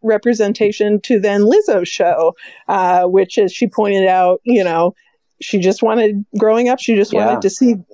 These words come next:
Speaker 1: you know, girls who were fat like me, black like me, beautiful like me. And, you know, now she's taken that step. So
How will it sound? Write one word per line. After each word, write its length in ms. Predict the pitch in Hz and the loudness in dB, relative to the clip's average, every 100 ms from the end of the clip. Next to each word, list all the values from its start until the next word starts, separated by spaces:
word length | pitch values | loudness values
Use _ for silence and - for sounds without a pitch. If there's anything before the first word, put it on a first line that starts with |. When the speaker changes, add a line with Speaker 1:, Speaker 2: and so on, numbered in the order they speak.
| - | -4
Speaker 1:
you 160 | 233 226 | 0 2
know, 200 | 208 208 | 2 0
girls 340 | 202 208 247 | 2 2 2
who 80 | 214 | 2
were 120 | 202 | 0
fat 280 | 220 254 240 | 0 -2 0
like 200 | 247 269 - | 0 -2 -2
me, 340 | 247 262 254 | 0 0 0
black 280 | 226 220 269 | 0 0 0
like 260 | 269 277 | -2 0
me, 160 | 254 262 | 0 0
beautiful 380 | 254 285 311 220 | 0 0 0 2
like 200 | 196 185 | 2 0
me. 180 | 196 190 | -2 0
And, 320 | 180 190 190 | 0 0 -2
you 80 | 196 | -2
know, 140 | 185 | -2
now 240 | 185 190 202 | 0 -2 -2
she's 380 | - 247 226 - _ _ _ | -2 -2 -2 -8 _ _ _
taken 340 | - 254 254 247 | -4 -2 0 -2
that 240 | 247 - | -2 -6
step. 280 | - 185 - | -4 -4 -4
So 340 | - 202 190 | -2 0 0